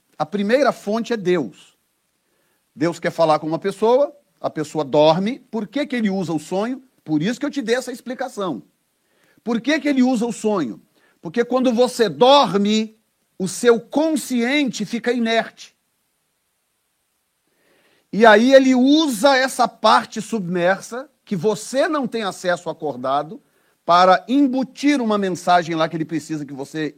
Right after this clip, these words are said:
ouça. Algo que ele precisa que você considere. Quando você acorda de manhã,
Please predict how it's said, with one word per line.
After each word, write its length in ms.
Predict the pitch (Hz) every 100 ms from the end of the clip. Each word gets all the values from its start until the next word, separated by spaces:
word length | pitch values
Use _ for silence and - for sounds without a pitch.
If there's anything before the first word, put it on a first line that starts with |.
| _ _ -
ouça. 440 | 165 127 - 95 _ _ _ _ _ _ _ _ _ _ _ -
Algo 300 | 147 160 165
que 80 | 180
ele 100 | 165
precisa 400 | 160 - 180 156
que 60 |
você 200 | 143 147
considere. 680 | 151 143 139 127 110 87 _ _ _ _ _ _ _ _ _ _
Quando 300 | 214 277 302
você 320 | 285 285 277
acorda 720 | 247 - 220 247 240 202 208 220
de 160 | 165
manhã, 640 | 185 180 156 147 147 175